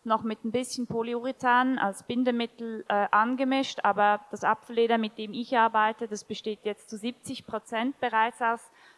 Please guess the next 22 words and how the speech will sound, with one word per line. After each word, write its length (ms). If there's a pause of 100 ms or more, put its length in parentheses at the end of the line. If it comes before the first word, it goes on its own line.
(180)
ähm, 420
Apfelresten. 1000 (380)
Dann 140
wird 180
es 100
eigentlich 280
so 100
auf 140
dem 140
Gewebe 480
aufgezogen 1080
und 180
dann 160
gepresst 720
und 240
dann 180
hat 140
man 140
eigentlich 680
ein, 340
ein, 400
ein 220